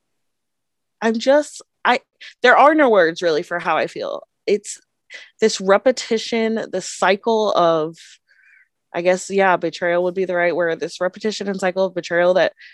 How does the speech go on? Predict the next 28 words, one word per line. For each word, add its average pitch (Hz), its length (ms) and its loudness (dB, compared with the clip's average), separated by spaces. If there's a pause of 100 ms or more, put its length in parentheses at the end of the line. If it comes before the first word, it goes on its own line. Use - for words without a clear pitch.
(200)
we 185 140 -16
constantly 208 840 -4
see 196 640 -8 (680)
from 170 640 0 (1080)
people 202 600 0
who 185 180 -2
are 139 400 -2 (760)
telling 214 340 2
us 196 160 0
how 196 160 -2
much 180 260 -4
they 165 140 0
love 208 260 2
us 196 340 0
and 180 120 -8
they, 147 320 -8 (160)
they 113 580 -4
support 226 460 0
us 190 320 4
and 170 120 -8
they 151 280 -6 (600)
see 254 280 2
us 214 100 2
and 185 140 -4
stand 196 280 0
by 185 180 4
us, 175 180 2
but 151 200 -4